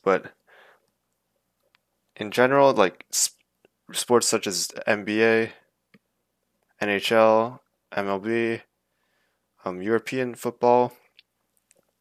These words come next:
sports like those, um, you can see their star players are actually, like, star players. Their lifestyle is completely different. A lot more money, of course, even though esport players do get, um,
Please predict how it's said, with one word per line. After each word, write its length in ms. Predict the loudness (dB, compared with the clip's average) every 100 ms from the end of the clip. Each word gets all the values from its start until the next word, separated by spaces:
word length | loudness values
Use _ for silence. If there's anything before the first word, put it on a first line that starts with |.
| _ _ -20 -20 -14
sports 300 | -6 -2 -2
like 120 | 2
those, 360 | 4 2 0 -4
um, 200 | -6 -8
you 120 | -10
can 80 | -6
see 160 | -4 -2
their 160 | -2
star 320 | -2 2 2
players 340 | 2 0 0 0
are 80 | -4
actually, 300 | -6 -8 -12
like, 180 | -10 -6
star 280 | 0 0
players. 420 | 0 -2 -2 -4 -8 _ _ _ _ _ _ _ _ _ _
Their 100 | -4
lifestyle 640 | 2 2 2 2 4 4 0
is 120 | -4
completely 400 | -10 -10 -6 -4
different. 640 | -2 -4 -4 -8 -8 -10 _ _ -20 -20 _ 0
A 80 | 4
lot 160 | 6
more 140 | 4 -2
money, 340 | -2 -2 0
of 160 | -4 -2
course, 400 | -2 -2 -6 -10 -6
even 220 | -4 2
though 140 | 0
esport 420 | 0 -4 -2 -4
players 440 | -2 0 0 -2 -6
do 220 | -4 -2
get, 280 | 0 0 -2
um, 320 | -8 -10 -12